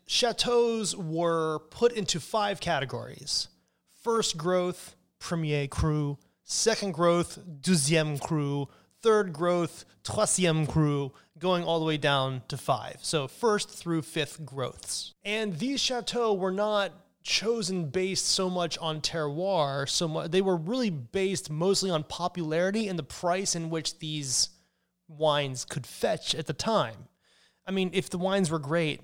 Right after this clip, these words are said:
and they were fetching high prices, obviously they had good terroir, <laughs> but it was really more of a political thing 'cause they wanted to just sh-, showcase the best of the best, right? In the end, sixty chateaux from the Médoc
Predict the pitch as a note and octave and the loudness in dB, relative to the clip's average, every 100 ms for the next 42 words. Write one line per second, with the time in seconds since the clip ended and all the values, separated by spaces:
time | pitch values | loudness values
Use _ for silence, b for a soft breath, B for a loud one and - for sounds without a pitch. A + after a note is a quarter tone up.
0 | - D3+ C3+ B2+ C#3+ B2+ E3 D3+ C#3 C3+ | -8 -4 -4 -4 -4 -2 -2 -2 -2 0
1 | D3+ D3+ C3+ C#3 D3+ D3 C3+ C3+ C#3 C3 | 0 0 -2 -2 -2 -4 -4 -4 -4 -6
2 | - A#2 C#3 B2+ - E3 D#3 A#3+ - - | -6 -2 -2 -2 -2 -2 0 0 -2 -6
3 | - G#3+ E3+ C4 A3 G#3+ E3 D3 E3+ E3+ | -2 0 0 0 2 4 2 0 0 -2
4 | D#3+ - C3 C#3+ A#2+ D3 D#3+ F3+ F#3+ E3+ | -2 -4 -6 -4 -6 -2 0 2 0 0
5 | A#3+ - - - E3+ - - G#3 F#3+ - | -2 0 0 -4 -2 0 2 2 0 -2
6 | D#3+ - C#3 D#3 C#3+ C#3+ B2+ B2+ - - | -4 -4 -2 0 0 -2 -4 -4 -4 2
7 | D#3 E3 - _ _ - A#3+ C4+ A#3+ D#3+ | 4 4 -2 _ _ -4 -2 0 0 0
8 | C3+ C3+ D3+ - _ _ - - - B3 | -2 -6 -12 -16 _ _ -10 -8 -6 -4
9 | B3+ - B3 - A3+ G#3+ E3 D#3+ C#3 C3+ | -4 -2 -2 0 -2 -2 0 2 0 -2
10 | D3 _ _ _ _ _ _ _ _ - | -6 _ _ _ _ _ _ _ _ -6
11 | G3+ F#3 F3 F3 E3+ D#3+ D3+ C#3 - | -2 -2 -2 -2 -2 0 2 2 -2